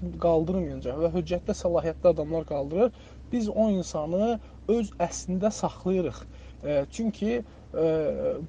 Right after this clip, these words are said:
burada ehtimallar var. Çünki, misal üçün, qəbrin yanına gedib orada qurban kəsən insan, orada qurban kəsən insan, cahilliyindən edən insan,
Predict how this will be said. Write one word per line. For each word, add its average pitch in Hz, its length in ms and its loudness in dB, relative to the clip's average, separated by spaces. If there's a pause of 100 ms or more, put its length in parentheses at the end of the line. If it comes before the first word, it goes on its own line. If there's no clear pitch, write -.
burada 202 600 10
ehtimallar 170 760 4
var. 120 200 -6 (200)
Çünki, 180 220 -2
misal 180 220 4
üçün, 165 260 -6
qəbrin 180 380 6
yanına 165 300 0
gedib 135 280 -4 (400)
orada 202 520 12
qurban 185 420 8
kəsən 175 440 8
insan, 151 460 4
orada 170 260 6
qurban 160 320 0
kəsən 156 360 -2
insan, 208 320 2 (380)
cahilliyindən 226 840 8
edən 202 320 6
insan, 208 420 6